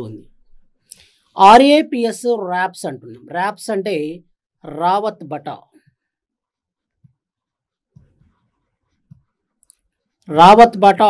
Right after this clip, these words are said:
అటామిక్ పవర్ స్టేషన్ అంటారు. ఇది రాజస్థాన్ రాష్ట్రంలోని కోటా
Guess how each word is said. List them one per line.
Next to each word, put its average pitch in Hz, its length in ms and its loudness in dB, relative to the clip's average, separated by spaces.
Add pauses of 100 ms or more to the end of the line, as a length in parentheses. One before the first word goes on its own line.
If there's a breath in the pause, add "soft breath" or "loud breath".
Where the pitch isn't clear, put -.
అటామిక్ 190 440 -6
పవర్ 156 260 -12
స్టేషన్ 143 380 -14
అంటారు. 110 240 -20 (920)
ఇది 247 120 -6 (100)
రాజస్థాన్ 254 680 -2
రాష్ట్రంలోని 208 680 -6 (1200)
కోటా 240 420 -4